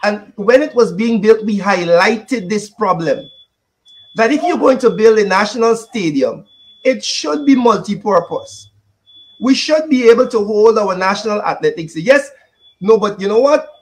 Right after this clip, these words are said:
We had to go Lenora next to, next to where the Minister of, of, um, Housing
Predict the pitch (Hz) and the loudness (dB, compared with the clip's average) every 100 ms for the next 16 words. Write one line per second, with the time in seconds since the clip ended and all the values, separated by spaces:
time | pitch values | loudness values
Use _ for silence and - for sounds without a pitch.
0 | _ _ 180 220 233 196 214 208 190 254 | _ _ -4 -2 -2 2 4 4 6 6
1 | 269 185 160 180 208 - 214 190 190 214 | 8 4 2 -4 -8 -6 -4 -4 -4 -6
2 | - 214 202 220 180 185 - 214 160 - | -6 -4 -4 -4 -6 -8 -2 0 0 0
3 | 160 160 156 147 135 156 226 226 202 220 | -2 0 0 0 -2 0 0 0 0 0
4 | 175 151 | -2 -4